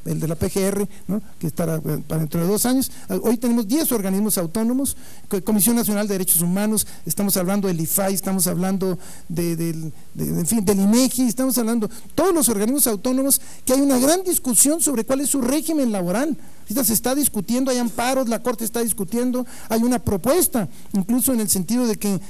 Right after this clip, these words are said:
se creara un servicio profesional de carrera para garantizar los derechos de esos trabajadores.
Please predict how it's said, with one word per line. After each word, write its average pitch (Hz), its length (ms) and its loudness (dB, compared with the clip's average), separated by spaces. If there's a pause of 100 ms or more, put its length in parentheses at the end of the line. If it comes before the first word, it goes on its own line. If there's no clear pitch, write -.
(100)
se 202 200 -2
creara 208 320 2
un 254 100 2
servicio 233 460 2
profesional 190 500 0
de 220 80 -2
carrera 202 400 0 (400)
para 190 160 0
garantizar 202 500 0
los 226 120 0
derechos 190 380 0
de 202 80 2
esos 190 180 0
trabajadores. 180 760 0